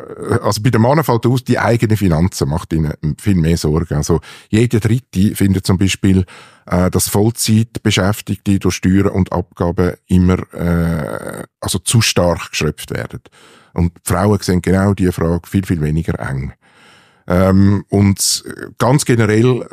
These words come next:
kann man sagen, Männer erleben mehr Ungerechtigkeit beim Umgang mit Behörden, während, äh, bei den Frauen das mehr am Arbeitsplatz, äh, passiert. Also Arbeitsplatz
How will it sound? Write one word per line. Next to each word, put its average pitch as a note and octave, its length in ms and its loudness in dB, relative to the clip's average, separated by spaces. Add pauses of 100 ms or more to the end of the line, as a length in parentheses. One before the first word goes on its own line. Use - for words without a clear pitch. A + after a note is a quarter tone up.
(100)
kann G#2 120 0
man G2+ 80 4
sagen, G2 460 0
Männer G2+ 260 2
erleben F#2 400 -2
mehr F2+ 220 2
Ungerechtigkeit F2 1120 -2
beim E2+ 160 -2
Umgang F2 680 0
mit - 280 -8
Behörden, A2+ 600 2 (500)
während, G2 520 0
äh, F#2 600 0
bei G2 100 -2
den F2 100 -2
Frauen F2+ 340 0
das F2 280 -4
mehr F2 300 2
am E2+ 160 0
Arbeitsplatz, - 960 -8 (180)
äh, D2 260 -6 (100)
passiert. C#2 500 -6
Also E2+ 240 0 (440)
Arbeitsplatz - 1000 -2